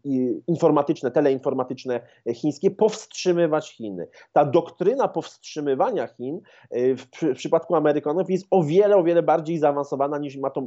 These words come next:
miejsce, m, w przypadku Federacji Rosyjskiej. I niewątpliwie taki pomysł korytarza, m, północnego, który integrowałby Kaukaz Południowy, e, z, e, całym obszarem, e, tutaj mena, z, e, obszarem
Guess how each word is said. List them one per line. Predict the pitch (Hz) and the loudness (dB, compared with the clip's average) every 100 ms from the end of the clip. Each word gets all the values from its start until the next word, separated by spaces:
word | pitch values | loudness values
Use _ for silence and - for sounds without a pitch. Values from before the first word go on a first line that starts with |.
| 127 | -6
miejsce, | 139 135 131 131 120 | -4 -4 -2 0 0
m, | 117 117 113 | 0 -4 -4
w | |
przypadku | - 127 127 120 | -4 -4 -4 -2
Federacji | 120 110 104 113 | 2 2 2 -2
Rosyjskiej. | 107 101 92 120 135 - - - - | -4 -6 -4 2 2 0 -12 -20 -6
I | 165 | 2
niewątpliwie | 196 185 180 - 226 185 165 | 4 4 0 -6 -4 -2 0
taki | 185 185 190 | -2 -4 -4
pomysł | 190 180 139 - | 0 0 0 -4
korytarza, | 151 143 151 147 139 - | -4 0 2 4 2 0
m, | 135 127 | -2 -4
północnego, | 165 175 165 - 160 143 | -2 -2 -2 -2 0 0
który | - 131 117 120 117 - | 0 2 4 4 2 0
integrowałby | 156 135 135 135 160 147 123 110 101 | -6 0 2 4 4 4 0 -6 -4
Kaukaz | 143 151 135 - | -2 -2 -4 -8
Południowy, | 123 113 113 120 101 98 _ _ - | -12 -12 -8 -8 -8 -10 _ _ -10
e, | 101 110 104 | -4 -2 -4
z, | - | -4
e, | 113 107 113 110 110 - _ | 0 2 2 2 0 -6 _
całym | 175 170 180 175 | 2 4 4 0
obszarem, | 147 - 156 147 135 - | -6 0 2 2 -2 -6
e, | 110 117 | -14 -8
tutaj | 143 131 127 127 | 0 0 0 -4
mena, | 135 143 147 123 107 107 | 0 2 2 0 0 -4
z, | - | -6
e, | 113 113 | -4 -4
obszarem | - - 139 131 | -6 0 2 2